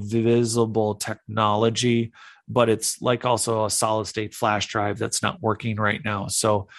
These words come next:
did the corresponding crystalline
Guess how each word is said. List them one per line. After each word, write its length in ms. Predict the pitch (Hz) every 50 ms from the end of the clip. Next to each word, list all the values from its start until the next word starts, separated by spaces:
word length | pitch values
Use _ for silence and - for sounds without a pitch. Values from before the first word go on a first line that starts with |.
| - - _ - -
did 220 | 117 127 127 131
the 80 | 127 120
corresponding 920 | - - - - 147 139 143 139 - - - 135 131 131 123 123 120 113 107
crystalline 1000 | - - 123 113 - - 120 120 117 113 113 113 113 110 110 110 110 110 104